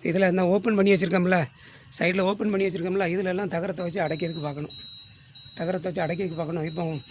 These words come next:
பனி நேரம் ஆரம்பிச்சிருச்சா, குளிர், பயங்கர குளிர், அப்படியே பனி அப்படி சர்ருன்னு உள்ள இறங்குது, அன்பானவர்களே. அது மட்டும் இல்ல, நான் இதுல இந்த ஓடு வந்து கொஞ்சம் உள்ள தள்ளி இருக்கா, ஓடு அகலம் காணாத அந்த இடத்துல, அந்த இடத்துக்கும் ஏதாவது ஒரு ஐடியா பண்ணணும்,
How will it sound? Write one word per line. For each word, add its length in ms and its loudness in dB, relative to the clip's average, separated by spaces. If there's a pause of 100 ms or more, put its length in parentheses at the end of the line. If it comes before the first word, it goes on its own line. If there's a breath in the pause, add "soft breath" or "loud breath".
(200 loud breath)
பனி 240 2
நேரம் 280 2
ஆரம்பிச்சிருச்சா, 640 0
குளிர், 300 2
பயங்கர 380 4
குளிர், 360 4
அப்படியே 360 6
பனி 420 4 (440 loud breath)
அப்படி 340 0
சர்ருன்னு 360 4
உள்ள 280 6
இறங்குது, 300 4 (720 loud breath)
அன்பானவர்களே. 580 0 (140)
அது 160 0
மட்டும் 240 0
இல்ல, 120 2
நான் 120 0
இதுல 380 2
இந்த 140 0
ஓடு 260 4
வந்து 180 0
கொஞ்சம் 220 2
உள்ள 180 2
தள்ளி 220 2
இருக்கா, 320 2 (460 loud breath)
ஓடு 200 2
அகலம் 260 4
காணாத 320 4
அந்த 200 2
இடத்துல, 300 -2 (720 loud breath)
அந்த 240 0
இடத்துக்கும் 440 2
ஏதாவது 340 4
ஒரு 100 2
ஐடியா 220 4
பண்ணணும், 360 0